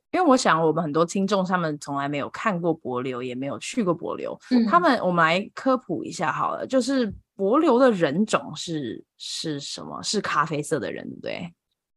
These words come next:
Speaker 2: 对，他们是，就是大家应该都听过南岛语系吧？
Speaker 1: 嗯哼。
Speaker 2: 对，所以他们，然后可能我们过往在，不知道大家记不记得地理课本上有那个密克罗尼西亚，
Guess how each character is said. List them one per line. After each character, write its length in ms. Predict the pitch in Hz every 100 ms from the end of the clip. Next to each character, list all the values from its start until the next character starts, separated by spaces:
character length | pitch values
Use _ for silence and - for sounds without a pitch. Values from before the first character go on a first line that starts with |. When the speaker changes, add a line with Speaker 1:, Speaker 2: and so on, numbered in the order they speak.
| _
Speaker 2:
对， 160 | 247 220
他 160 | 220 320
们 260 | 339 302
是， 720 | 277 294 277 262 233 220 214 233
就 140 | 285
是 280 | 294 320 262 208 - _
大 100 | 285
家 140 | 269 277
应 80 |
该 100 | 277
都 140 | 262 254
听 180 | 254 233
过 100 | 233
南 260 | 202 175 185
岛 480 | 175 170 165 170 214 _ _ _
语 200 | 175 -
系 360 | - - 180
吧？ 140 | - -
Speaker 1:
嗯 120 | 196 190
哼。 240 | 175 165
Speaker 2:
对， 120 | 165 175 - -
所 80 | 226
以 80 |
他 160 | 240 233
们， 400 | 226 208 208 208 _
然 120 | 202
后 100 | 220
可 120 | 233
能 200 | 196 190
我 60 | 196
们 140 | 190
过 160 | 202 262
往 240 | 214 185
在， 440 | 190 208 196 185 -
不 60 | -
知 60 | 214
道 80 | 214
大 100 | 208
家 160 | 202
记 160 | 208 214
不 60 |
记 120 | 180 202
得 140 | 175
地 140 | 226
理 100 | 185
课 240 | 165 - 180
本 180 | 156 175
上 220 | 175 170
有 260 | - - - _ _ _
那 100 | 185
个 160 | 180 180
密 200 | 302 311
克 180 | 381 285
罗 220 | 196 196
尼 180 | 233 262
西 360 | - 226 214
亚， 280 | 214 -